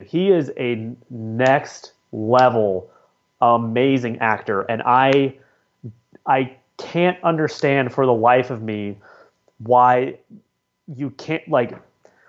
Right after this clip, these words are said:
why you can't make a movie and put Ben Foster's name on the poster and have everyone just be clamoring to see that movie. I mean, I know it is for me. Like, I, between this,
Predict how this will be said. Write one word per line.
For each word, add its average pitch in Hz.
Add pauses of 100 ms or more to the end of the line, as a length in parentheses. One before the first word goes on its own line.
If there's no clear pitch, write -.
(260)
why 131
you 156
can't 165
make 143
a 147
movie 139
and 120
put 143
Ben 131
Foster's 139
name 135 (100)
on 147
the 131
poster 165
and 120
have 131
everyone 131
just 117
be 120
clamoring 117
to 107
see -
that 104
movie. 95 (420)
I 160
mean, 196
I 170
know 196
it 185
is 185
for 151
me. 165
Like, 127
I, 151 (500)
between 127
this, 170